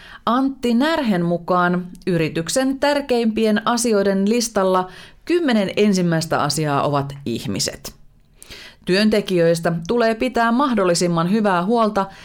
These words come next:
ja se lähtee siitä, että maksetaan kunnollista palkkaa. Heitä täytyy kohdella kuin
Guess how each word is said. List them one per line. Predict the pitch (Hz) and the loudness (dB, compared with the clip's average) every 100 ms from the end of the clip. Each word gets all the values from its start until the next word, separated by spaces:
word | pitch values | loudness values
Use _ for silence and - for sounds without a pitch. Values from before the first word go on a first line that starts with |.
| - - | -20 -2
ja | 220 214 214 | 2 2 0
se | - - 107 | -2 0 0
lähtee | - - 254 247 | -2 0 2 2
siitä, | 285 269 233 226 | 0 0 0 -2
että | 226 - 220 220 | -4 -4 -4 -2
maksetaan | 214 202 - 214 220 214 214 | -2 0 -2 0 2 2 0
kunnollista | 254 240 220 214 220 240 | 0 2 2 2 0 -2
palkkaa. | 233 156 123 - - - - - _ _ _ _ - - - - - - - - | 2 2 0 -6 -4 -4 -6 -20 _ _ _ _ -20 -18 -18 -20 -20 -20 -20 -2
Heitä | 277 233 | 2 2
täytyy | 220 262 269 277 | 2 0 2 -2
kohdella | 277 294 285 247 240 233 | 2 0 2 2 0 -2
kuin | 262 254 233 226 | 0 2 2 -2